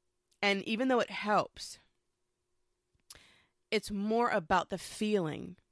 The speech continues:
that we get. And it's often mistaken for materialism, which I see no issue in either.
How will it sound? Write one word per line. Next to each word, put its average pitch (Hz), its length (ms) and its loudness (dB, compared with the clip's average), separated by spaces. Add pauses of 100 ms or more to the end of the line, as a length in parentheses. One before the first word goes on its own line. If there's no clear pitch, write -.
(100)
that 170 280 -2
we 165 160 -6
get. 135 280 -6 (1800)
And 196 800 2 (840)
it's 208 280 0
often 214 540 0
mistaken 190 640 -2
for 175 720 2 (1120)
materialism, 156 1040 -2 (1040)
which 190 320 -2
I 220 220 4
see 233 340 -4
no 208 400 2
issue 214 460 0
in 190 220 0
either. - 360 -6